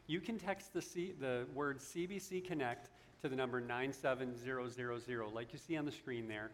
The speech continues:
And you'll get a link back to our shortcuts page. Our connection card can be accessed there, and you can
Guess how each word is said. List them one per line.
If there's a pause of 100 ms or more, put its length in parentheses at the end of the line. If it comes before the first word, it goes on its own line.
(360)
And
you'll
get
a
link
back
to
our
shortcuts
page. (360)
Our
connection
card
can
be
accessed
there,
and
you
can